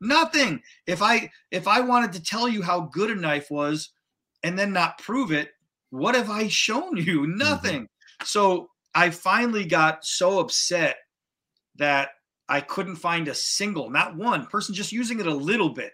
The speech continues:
Speaker 1: Just go out and use it a little bit. Um,
Speaker 2: <laughs>
Speaker 1: so I was like, "Well, screw it. I'm just gonna spend the two hundred bucks, whatever it is, and I'm gonna chance it. And if it's good, it's good. If it's bad, it's bad. It's on me." So I got it, and I said, "I'm gonna actually film a video.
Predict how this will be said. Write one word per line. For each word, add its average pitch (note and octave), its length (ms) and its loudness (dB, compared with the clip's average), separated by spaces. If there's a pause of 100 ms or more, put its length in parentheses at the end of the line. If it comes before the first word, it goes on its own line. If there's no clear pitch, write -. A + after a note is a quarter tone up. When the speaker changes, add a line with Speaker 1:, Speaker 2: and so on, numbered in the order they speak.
Speaker 1:
Just A#3 200 -8
go C#4 100 -6
out B3+ 80 -6
and D4 80 -8
use D4 120 -2
it D#4 80 -6
a D#4 60 -6
little E4+ 220 -6
bit. D4+ 140 -4 (560)
Um, E3+ 400 4
Speaker 2:
<laughs> - 20 -4
Speaker 1:
so E3+ 460 0 (120)
I F3 80 4
was F3+ 200 2
like, E3 220 0
"Well, E3+ 140 0
screw B3 320 -6
it. G3+ 60 -4
I'm E3 120 -2
just G3+ 200 -6
gonna D#3+ 300 -4
spend G3+ 460 -2
the D3+ 200 -4 (160)
two G3+ 220 -8
hundred D#3 360 -4
bucks, D#3 280 0
whatever D3 340 0
it D3 60 0
is, D3+ 260 -2 (640)
and D#3 440 6 (120)
I'm E3 120 2
gonna D#3+ 140 0
chance D3+ 400 -2
it. A2 220 -14
And B2+ 80 -8
if C3+ 100 -4
it's C3+ 140 -8
good, D3+ 180 0
it's D#3 120 -6
good. F#3+ 160 -2
If F3 80 -6
it's D#3 100 -12
bad, D3 240 0
it's C#3 100 -12
bad. E3 480 2
It's C#3 200 -8
on C#3 220 0
me." C#3+ 240 -2 (480)
So F3 520 6
I C#3+ 140 8
got D3+ 300 6
it, D#3 160 -2 (460)
and C#3+ 240 2
I C#3+ 100 2
said, C#3 220 2
"I'm C#3+ 100 2
gonna F3 140 -2
actually D3 380 -2
film D#3 260 -4
a C#3 40 -4
video. C3+ 580 -4